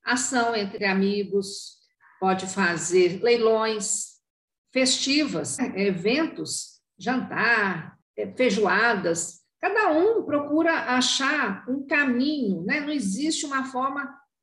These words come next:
rígida. É, alguns fazem maratonas, é, campeonatos, é, jogos, corrida, N exemplos que a gente tem de vários, de vários clubes.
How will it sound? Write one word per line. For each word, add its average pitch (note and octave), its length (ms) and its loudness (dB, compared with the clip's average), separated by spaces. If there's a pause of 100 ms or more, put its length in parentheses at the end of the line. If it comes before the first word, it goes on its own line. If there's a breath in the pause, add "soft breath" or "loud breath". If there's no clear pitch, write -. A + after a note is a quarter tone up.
(100)
rígida. F#3+ 560 0 (200)
É, G#3 300 0
alguns A#3+ 460 -2
fazem A3 420 -2
maratonas, A#3+ 1200 -2 (260 soft breath)
é, G3+ 140 0
campeonatos, G#3 1400 0
é, F#3+ 400 -2
jogos, F#3 1120 -2 (220)
corrida, F3 1200 -4 (240)
N D4+ 260 0
exemplos A#3+ 560 0
que - 80 -4
a G#3 40 0
gente G3 400 -4
tem A3+ 280 -2
de G3 140 -6
vários, G#3 540 -4
de F#3+ 100 -4
vários A3+ 360 -2
clubes. E3 320 0